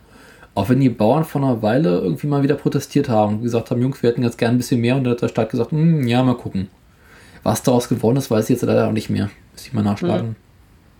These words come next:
Speaker 1: Aber da war irgendwie sowas.
Speaker 2: Ja, ist ja natürlich auch sinnvoll.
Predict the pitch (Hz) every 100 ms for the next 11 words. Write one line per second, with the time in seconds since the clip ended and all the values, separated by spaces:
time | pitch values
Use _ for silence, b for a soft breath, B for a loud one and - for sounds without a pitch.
0 | _ _ _ - - - - _ - -
1 | - - - - - 143 127 110 113 110
2 | 117 104 104 104 - - - - _ _
3 | _ _ _ _ _ _ _ _ _ _
4 | _ B B _ 175 175 156 190 180 170
5 | 175 170 170 165 170 190 202 156 156